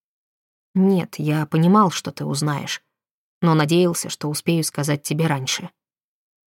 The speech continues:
«И когда ты собирался мне сказать?» «Я... я хотел, чтобы ты сначала тут немного освоилась».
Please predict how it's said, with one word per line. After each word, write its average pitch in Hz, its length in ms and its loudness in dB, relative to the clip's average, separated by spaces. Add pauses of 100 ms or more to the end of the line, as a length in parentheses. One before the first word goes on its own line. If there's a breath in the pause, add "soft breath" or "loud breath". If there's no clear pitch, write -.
«И 262 100 2
когда 214 320 2
ты 208 100 0
собирался 196 500 0
мне 185 140 2
сказать?» 180 500 -2 (800)
«Я... 180 520 0 (760)
я 190 180 4
хотел, 190 300 2
чтобы 170 300 0
ты 170 140 -4
сначала 165 460 2
тут 151 200 -4
немного 160 420 2
освоилась». 156 800 -4